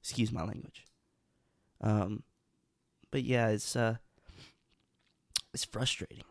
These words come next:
It's frustrating being in this world. Too much negativity, uh, coming from all angles. Uh,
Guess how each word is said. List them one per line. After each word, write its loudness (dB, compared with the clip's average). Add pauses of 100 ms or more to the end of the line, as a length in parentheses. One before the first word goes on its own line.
(440)
It's -8
frustrating 2 (960)
being 4
in 6
this 2
world. 4 (100)
Too -4
much -2
negativity, -2 (320)
uh, 2
coming 0
from -2
all 2
angles. 0 (680)
Uh, 2